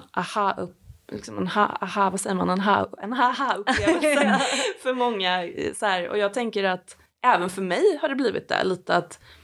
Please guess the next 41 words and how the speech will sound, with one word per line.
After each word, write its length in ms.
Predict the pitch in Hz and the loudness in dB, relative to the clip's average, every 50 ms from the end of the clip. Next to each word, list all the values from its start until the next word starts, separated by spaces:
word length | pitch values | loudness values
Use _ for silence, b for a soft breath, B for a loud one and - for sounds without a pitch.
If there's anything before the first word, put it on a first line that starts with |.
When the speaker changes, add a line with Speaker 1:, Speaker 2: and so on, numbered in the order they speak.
| B B _ | B B _
Speaker 1:
att 120 | - 175 190 | -6 0 2
jag 160 | 196 185 185 | 2 2 2
känner, 260 | - 190 180 180 175 | 2 0 0 0 0
men 120 | 185 185 | 0 0
shit, 440 | 180 - - - - - - 170 175 | 0 0 0 -2 -4 -6 -12 -14 -10
det 80 | 185 190 | -6 -2
är 40 | 196 | 0
verkligen 340 | 226 226 - - 175 175 | 0 2 2 0 -2 0
viktigt 600 | 170 196 - - - - 196 220 214 208 - - | 0 -2 -2 -4 0 4 6 6 6 4 0 -6
och, 240 | 175 170 170 170 165 170 B B B B B B B B B B B _ | -4 -2 0 0 0 0 B B B B B B B B B B B _
och 180 | - 185 185 - - | -2 0 2 2 2
borde 240 | 180 180 190 185 196 | 0 -4 -4 -4 -4
inte 140 | 190 196 202 | -4 -2 -2
jag 260 | 233 226 - 202 196 | 0 0 0 0 0
äga 140 | 190 185 185 | -2 -4 -4
lite 520 | 185 185 185 - 185 175 180 180 - - - | -6 -6 -4 -2 0 0 0 0 0 -2 -2
i 80 | - | -2
Breakit 460 | 170 180 180 180 175 - - 226 - | 0 2 2 2 0 0 -2 -4 -2
kanske, 360 | - 196 196 - - 185 - - | 0 0 0 2 2 2 2 2
lite 200 | 175 175 - 185 | 0 -2 -2 -4
mer? 160 | 170 170 - | -6 -4 -2
Eller 160 | - 233 262 | 0 0 2
men 80 | 269 269 269 | 2 2 2
vet, 260 | 233 196 196 202 196 220 | 0 0 -2 -4 -2 -2
att 140 | 214 214 214 | -2 -2 0
man 220 | 214 196 196 196 | -2 -2 -2 -2
så 100 | 196 202 | -2 0
här, 240 | 196 185 175 175 175 B B B B B B B B B B B _ - | 0 0 0 -2 -4 B B B B B B B B B B B _ -6
eh, 200 | 196 190 185 185 | -4 -2 -2 -2
och 140 | 185 - 220 | -2 0 2
jag 160 | 226 220 220 | 2 2 0
tänker 220 | 240 220 208 208 | -2 -4 -2 0
att, 300 | 202 196 196 - - - - | -2 -2 -2 -6 -14 -6 -4
att, 200 | 202 190 - - | -4 -4 -2 -2
att 140 | - 202 202 | -2 0 2
den 140 | 214 208 202 | 0 0 0
frågan 260 | 214 214 202 202 196 | 0 0 0 2 2
nu 100 | 185 190 | 2 0
lyfts 520 | 214 294 330 - - - - - - - | 2 0 0 0 -2 -4 -4 -2 -2 -2
kanske 240 | - - 196 190 202 | -2 -2 -4 -2 -2
Speaker 2:
Mm. 100 | 190 190 | -2 0